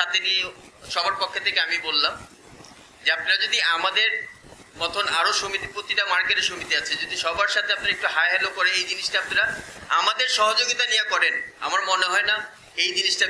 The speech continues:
বেশি দিন যাবে, খুব তাড়াতাড়ি শেষ হবে। একক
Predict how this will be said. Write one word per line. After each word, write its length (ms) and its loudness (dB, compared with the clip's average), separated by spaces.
বেশি 180 2
দিন 80 -4
যাবে, 220 -2
খুব 120 -4
তাড়াতাড়ি 420 2
শেষ 220 2
হবে। 180 -6
একক 220 -2